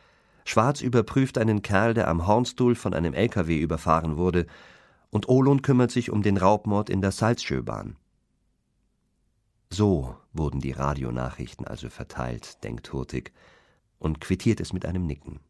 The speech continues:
Billing zieht einen Plastikbeutel aus der Manteltasche. "Ich will dich auf diese Selbstmorde ansetzen, weil sie komplizierter zu sein scheinen als der Raubmord." Er zwirbelt an dem Beutel herum.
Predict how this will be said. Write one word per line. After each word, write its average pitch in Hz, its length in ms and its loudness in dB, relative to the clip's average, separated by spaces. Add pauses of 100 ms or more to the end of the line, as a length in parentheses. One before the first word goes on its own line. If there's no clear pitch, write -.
(2000)
Billing 139 320 4
zieht 123 240 0
einen 110 160 2
Plastikbeutel - 840 -4
aus - 160 -10
der - 120 -6
Manteltasche. - 640 -12 (1800)
"Ich - 200 2
will 127 100 6
dich 151 240 0
auf 135 140 0
diese 104 200 4
Selbstmorde 95 600 2
ansetzen, 101 560 0
weil 98 140 2
sie 101 100 -4
komplizierter 113 720 -2
zu 110 140 0
sein 107 240 2
scheinen 107 380 0
als - 160 -6
der 107 100 0
Raubmord." 92 580 -2 (960)
Er 76 140 -6
zwirbelt 92 400 -2
an 78 100 -6
dem 76 140 -6
Beutel 69 280 -4
herum. 62 400 -8